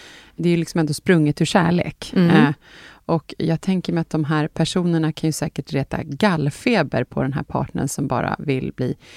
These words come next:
Speaker 1: insläppt och som till slut blir så där frustrerad och så att de blir arga över att just inte få bli insläppta hos sin partner.
Speaker 2: Mm.
Speaker 1: Och med din beskrivning så får man ju liksom ett annat perspektiv.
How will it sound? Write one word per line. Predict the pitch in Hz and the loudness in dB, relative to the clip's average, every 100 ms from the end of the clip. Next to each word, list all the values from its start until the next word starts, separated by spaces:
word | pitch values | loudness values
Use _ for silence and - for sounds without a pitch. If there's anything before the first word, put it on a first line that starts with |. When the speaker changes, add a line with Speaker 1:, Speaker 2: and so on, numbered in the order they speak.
| - - | -20 -4
Speaker 1:
insläppt | 185 156 143 135 - 135 139 - - 151 | 0 2 0 -2 -2 -2 -4 -6 -8 -6
och | - | -4
som | 143 | -4
till | 139 139 | -4 -8
slut | - 165 156 - | -4 -4 -4 -8
blir | 147 156 151 | -2 0 0
så | 160 156 | -2 -2
där | 156 | -2
frustrerad | 147 165 - - 180 165 151 - | -4 -4 -6 -4 -2 0 -2 -2
och | 139 156 - - - - - | -4 -4 -8 -20 -20 -20 -14
så | - | -4
att | - | -2
de | 151 147 | 0 0
blir | 147 143 - - | 0 -2 -4 0
arga | 160 156 160 165 | 0 2 2 2
över | 156 156 | 0 0
att | 135 - | -2 -2
just | 147 - | -6 -2
inte | 160 147 | -4 -4
få | 156 220 | -2 0
bli | 180 135 120 - | 2 2 0 2
insläppta | 156 143 - - - - - _ | 2 2 -4 -8 -4 -4 -6 _
hos | - - | -6 -2
sin | 143 | -2
partner. | 139 135 - - 139 _ - | 0 -4 -4 -6 -6 _ -6
Speaker 2:
Mm. | 170 165 185 262 | 0 2 2 0
Speaker 1:
Och | 170 | 0
med | 165 | 2
din | 180 190 | 2 2
beskrivning | 175 - 190 175 165 160 | 0 -2 0 0 0 -2
så | 175 | -4
får | - 165 | -2 0
man | 165 | 0
ju | 165 | 0
liksom | 170 - | -4 -4
ett | 165 | -4
annat | - 226 254 | 0 0 2
perspektiv. | 220 - - - - 87 | 2 2 -6 -4 -2 -2